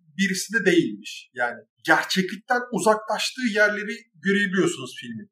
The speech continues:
Marilyn Monroe'nun hayatından çeşitli parçaları serpiştirilmiş olsa da ya ben bu filme yüzde yüz bir Marilyn Monroe biyografik filmi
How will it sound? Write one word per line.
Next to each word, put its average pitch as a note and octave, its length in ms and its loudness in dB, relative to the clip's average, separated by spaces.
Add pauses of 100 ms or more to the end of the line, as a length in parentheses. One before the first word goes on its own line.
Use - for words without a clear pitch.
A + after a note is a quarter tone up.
Marilyn F3+ 420 2
Monroe'nun G3 440 0
hayatından F#3+ 640 2 (240)
çeşitli - 720 -6 (200)
parçaları E3+ 460 2
serpiştirilmiş F#3 1000 -4 (120)
olsa F#3+ 320 0
da D#4+ 260 0 (440)
ya C#3 200 0
ben G3 140 12 (200)
bu F3+ 140 2
filme F#3+ 340 0 (260)
yüzde D#3+ 320 0
yüz A#3+ 220 6 (180)
bir F#3 280 -2 (200)
Marilyn E3 480 6
Monroe G3 560 0 (120)
biyografik F#3 580 2
filmi F#3+ 400 2